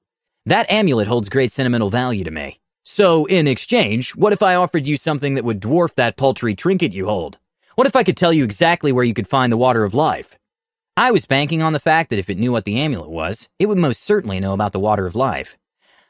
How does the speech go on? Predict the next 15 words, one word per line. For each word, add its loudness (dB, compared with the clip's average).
"All 4
right, 4
roll 0
me 2
another 2
persuasion 0
check, 2
but 0
you're -2
gonna 2
need 2
to 2
roll 2
super 0
high." -2